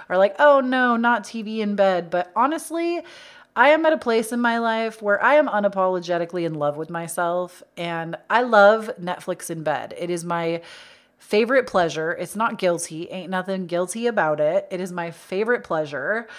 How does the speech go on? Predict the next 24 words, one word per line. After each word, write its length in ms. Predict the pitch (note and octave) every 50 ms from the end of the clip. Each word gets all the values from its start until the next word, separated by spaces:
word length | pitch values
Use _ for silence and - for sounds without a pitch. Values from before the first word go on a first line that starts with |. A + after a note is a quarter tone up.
| - - - - - _ _ _ _ F#3+
And 680 | F#3+ G3 G3 G3 F#3+ F#3+ F#3+ F#3 F#3 F3+ F#3 F3+ - - _ -
that's 180 | G#3 G#3 -
all 220 | - A3 A#3+ A#3+ B3
I 80 | A#3+
love 300 | A3+ A3+ A3 G#3+ G#3 G#3+
to 100 | - G#3
do 280 | F3+ G3+ G3+ F3+ D3+ C3
is, 160 | C3 D#3 -
like, 280 | F3 E3 D#3 - - -
be 180 | G#3 A3 A#3
cozy 500 | G3+ - - A3+ A3+ A#3+ A3 A#3+ A#3 A#3+
in 80 | A3 G#3+
my 140 | A3 G#3+ G3+
warm 420 | G3+ F#3+ F#3+ G#3+ G#3 A3 G#3+ G#3
bed 480 | E3 G3+ F#3+ F3+ G#3 A3+ A#3+ D4 - - - -
and 180 | G3+ F#3+ F#3+ F#3
watch 320 | F#3+ G3 F#3+ G3 F#3+ -
T 200 | - - - G3+
V. 320 | F#3 F#3 F3+ D#3+ D3 C#3+ D3
Lately, 400 | E3+ F3 F#3 F#3+ E3+ G#3 G#3+ G#3+
I've 140 | G3+ G3 G3+
been 140 | F#3+ F#3+
watching 380 | F#3+ F3 E3+ E3+ - G3 F#3 F3
Community, 880 | - - F3+ E3 D#3 D3+ D3+ D#3 E3 F#3 G3 A3 A#3 B3 C4 D4 D#4